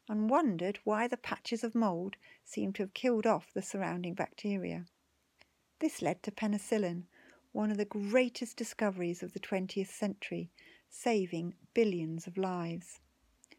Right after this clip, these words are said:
Einstein's advice was to never stop questioning, and it is to the benefit of humankind over the millennia that scientists have always continued asking, "Why? How?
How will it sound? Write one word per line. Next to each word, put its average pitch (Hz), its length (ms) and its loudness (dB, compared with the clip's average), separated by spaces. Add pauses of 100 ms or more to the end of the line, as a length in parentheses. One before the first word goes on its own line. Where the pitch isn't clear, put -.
(460)
Einstein's 185 640 0
advice 180 520 -4 (280)
was 220 140 -6
to - 120 -4
never 240 420 2
stop - 300 -2
questioning, 175 640 -4 (480)
and 208 100 0
it 214 160 -2
is 247 120 0
to - 120 -4
the 302 120 2
benefit 196 480 2
of 175 80 -6
humankind 220 1000 0 (360)
over 220 240 2
the 208 100 -2
millennia 202 720 2 (380)
that - 120 -4
scientists 180 720 -2
have - 140 -10 (120)
always 196 480 4
continued 180 680 -2
asking, 175 560 -6 (280)
"Why? 240 520 -2 (760)
How? 233 440 -4